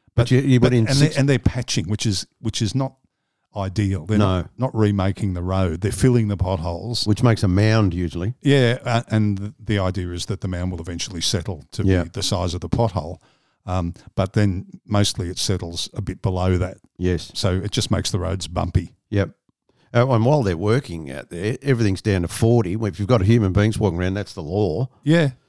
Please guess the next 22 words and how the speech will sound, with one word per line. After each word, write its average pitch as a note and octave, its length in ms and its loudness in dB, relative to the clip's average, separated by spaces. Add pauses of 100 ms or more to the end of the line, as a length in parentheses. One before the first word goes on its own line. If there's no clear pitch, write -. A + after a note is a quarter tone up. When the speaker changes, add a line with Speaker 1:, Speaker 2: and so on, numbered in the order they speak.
(100)
Speaker 1:
So A2 220 2
you G#2 180 4
can A2 160 0
get, G#2+ 200 0 (180)
you A2+ 80 0
know, D#2+ 140 0 (280)
twelve A2+ 360 0
K F#2 220 0
stretches E2 760 -4 (120)
of F2 160 -4
a F2+ 60 0
red G2+ 260 2
light F#2+ 260 2 (300)
where F#2+ 140 0
you F2+ 100 2
sit - 300 0
for F#2+ 140 0
three F#2 280 2
minutes, F2 360 0
Speaker 2:
Yes. G#2+ 240 0
Speaker 1:
four F#2+ 180 4
minutes, F#2 420 0